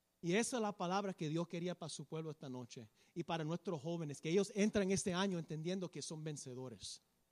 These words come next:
Pero tú tienes que tomar la decisión de ser un vencedor. God's not gonna do it for you. He did everything he needs to do for you. It's time for you to do the work and find out what he has for you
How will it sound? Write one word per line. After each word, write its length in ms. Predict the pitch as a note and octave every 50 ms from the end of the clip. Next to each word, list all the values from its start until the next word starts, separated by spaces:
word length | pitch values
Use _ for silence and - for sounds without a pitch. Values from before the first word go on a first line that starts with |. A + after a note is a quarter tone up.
| _ _ _ _ _ _ _ -
Pero 240 | A3 G#3+ G3+ F#3+
tú 560 | F3 - - - D4+ D#4 D4+ C#4+ A#3 A3 F#3+ - _
tienes 220 | - F#3+ F#3 G3 F#3+
que 100 | G3+ E3+
tomar 220 | - F#3 F3+ F#3
la 60 | F3+
decisión 680 | F3 D#3+ - F3+ D3+ - - - G3 F#3+ F3 C#3 A#2 G#2+ - _ _ _ _ _ _ _ _ _ _ _ _ _ _ _ _ _ _ _ _ _ _ -
de 100 | E3 D#3
ser 200 | - - D#3 D3
un 80 | C3
vencedor. 380 | A#2+ A#2 G#2+ - A#2+ A2+ G#2+ G#2 A2 _ _ _ _ _ _ _ _ _ _ _ _ _ _ _
God's 280 | - D3 D#3 D#3+ E3+ D#3+
not 160 | F3+ E3+ E3
gonna 140 | - E3+ D#3+
do 180 | C#3+ C#3+ D3 C#3+
it 60 | C#3
for 220 | - - B2+ A2+ G#2
you. 80 | G2+ - _ _ _ _ _ _ _ _ _ _ _ _ _ _ _ _ _ _ _ _ _ _ _ _ _ _ _ _
He 120 | - G#3 G#3+
did 240 | E3 A#3 A3+ G#3+ A3+ -
everything 420 | G3+ G#3+ G3+ A#3+ - - A3 G#3
he 140 | F3 F#3 F#3+
needs 220 | F#3+ F#3+ F#3 -
to 60 | - D3+
do 180 | C#3 F#3+ G3
for 160 | E3+ - -
you. 180 | D3 C3+ A#2 G#2 - _ _ _ _ _ _ _ _
It's 140 | - - -
time 180 | - G3+ G3 F#3+
for 140 | - -
you 200 | F3+ D#3+ G3 A3
to 80 | G3 F#3+
do 160 | D3+ D3 F#3
the 100 | E3+ E3
work 360 | D3 D3+ G3+ G3+ F3 - - - - - _ _ _ _ -
and 120 | D#3+ D3+ -
find 280 | - F#3+ F3 E3+ E3+
out 180 | F3 D#3+ C#3+ C3+
what 120 | D3 D3+
he 80 | C#3+ C3+
has 260 | A2+ C3 C3+ C#3+ C3+
for 140 | - - C#3
you 160 | A#2 G#2+ G#2+